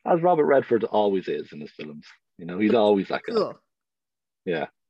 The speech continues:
Speaker 2: And it's
Speaker 1: Well,
Speaker 2: kind of
Speaker 1: apart
Speaker 2: Brad
Speaker 1: from
Speaker 2: Pitt like that too.
Speaker 1: apart from the Marvel film he was in, he was a bad guy then. So.
Speaker 2: I've never s-, I haven't seen that, so.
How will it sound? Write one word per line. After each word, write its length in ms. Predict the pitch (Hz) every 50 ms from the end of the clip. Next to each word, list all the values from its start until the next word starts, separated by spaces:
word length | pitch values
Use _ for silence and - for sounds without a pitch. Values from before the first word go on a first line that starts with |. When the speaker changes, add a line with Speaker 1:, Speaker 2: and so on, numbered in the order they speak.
| _ _ -
Speaker 2:
And 80 | 285
it's 100 | 330 330 - -
Speaker 1:
Well, 80 | 247
Speaker 2:
kind 20 | 233
of 60 | 254
Speaker 1:
apart 220 | 277 269 240 220 -
Speaker 2:
Brad 100 | 226 190
Speaker 1:
from 60 | 175
Speaker 2:
Pitt 220 | 185 196 190 - -
like 140 | 185 170 -
that 160 | - 147 -
too. 120 | - - - - _ _ _ _ _ _ _ _ _ _ _ _ _ _ _ _ -
Speaker 1:
apart 240 | 113 - 131 123 -
from 100 | 104 95
the 60 | 95
Marvel 280 | 92 92 92 92 92
film 180 | 92 - 92 87
he 120 | 90 85 82
was 140 | 85 80 82
in, 140 | 80 80 -
he 80 | -
was 80 | 87 95
a 40 | 113
bad 160 | 131 131 135
guy 160 | 135 143 143 143
then. 180 | 156 151 143 - _ _ _ _ _
So. 200 | - - - - _ _ _ _ _ _ _ _ _ _ _ _ _ _ _ _ _ _ _ _ _ _ _ _ _ _ _ _ _ _ _ _ _ _ _ _ _ _ _ _ _ _ _ _ _ _ _ _ _ _ _ _ _ _ _ _ _
Speaker 2:
I've 440 | - 196 175 170 170 165 165 - -
never 220 | 175 165 165 160 165
s-, 160 | 165 - -
I 100 | 170 170
haven't 300 | 170 165 156 - 165 160
seen 180 | - 160 160 160
that, 200 | 160 160 - 170
so. 240 | - - 170 165 170